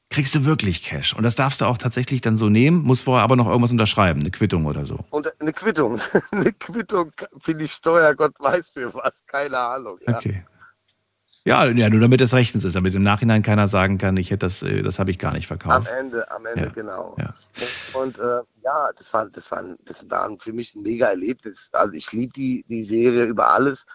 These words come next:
Speaker 2: Und dass es dann peu à peu so schnell ging. Ich hab gedacht, „Mein Gott, das sind Warteschleifen, wie Leu-, wie viele Leute bewerben sich da?“ Und, und, und, und. Es ist so schnell geklappt hat, war es so geil und es war so authentisch. Und das war's, wie gesagt, äh, auf den Punkt zu bringen, was mich so begeistert hat,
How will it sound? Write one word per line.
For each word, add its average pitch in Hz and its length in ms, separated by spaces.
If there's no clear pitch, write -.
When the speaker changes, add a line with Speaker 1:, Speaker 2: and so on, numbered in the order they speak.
Speaker 2:
Und 127 120
dass 120 120
es 120 100
dann 110 200
peu 151 220
à 151 40
peu 135 180
so 101 160
schnell 160 360
ging. 135 220
Ich - 100
hab - 100
gedacht, - 200
„Mein 90 220
Gott, 113 180
das - 80
sind 120 160
Warteschleifen, 127 920
wie 131 60
Leu-, 127 280
wie 139 120
viele 139 160
Leute 139 240
bewerben 131 500
sich 127 220
da?“ 120 320
Und, 131 160
und, 131 120
und, 127 240
und. 113 280
Es - 120
ist 117 140
so 160 140
schnell 147 200
geklappt 127 280
hat, 120 180
war - 140
es 107 100
so 135 120
geil 104 380
und 117 120
es 110 140
war 120 120
so 135 160
authentisch. 135 640
Und 123 80
das 135 140
war's, 139 180
wie 143 80
gesagt, 131 320
äh, - 40
auf 113 380
den 113 40
Punkt 127 200
zu 131 60
bringen, 120 240
was 107 120
mich 113 180
so 123 320
begeistert 104 500
hat, 110 180